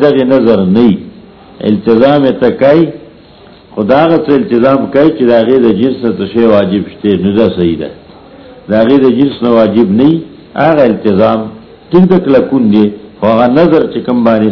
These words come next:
سزا لګي یا په کوم باندې کفاره راځي، نو هغه نظر نه دی. الفصل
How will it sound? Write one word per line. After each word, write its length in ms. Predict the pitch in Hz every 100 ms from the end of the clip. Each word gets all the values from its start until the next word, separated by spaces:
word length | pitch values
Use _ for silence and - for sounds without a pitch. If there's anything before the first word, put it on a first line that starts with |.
| -
سزا 260 | 104 123 143
لګي 360 | 143 143 139 123 - - - -
یا 140 | 104 107
په 60 | 110
کوم 220 | 120 120
باندې 200 | 120 107 98
کفاره 380 | 95 101 104 113 117
راځي، 220 | 120 127
نو 60 | 101
هغه 220 | 92 85 85
نظر 200 | 78 71 73
نه 60 |
دی. 160 | 71 71 - - - - - - - - - - -
الفصل 480 | 107 101 143 139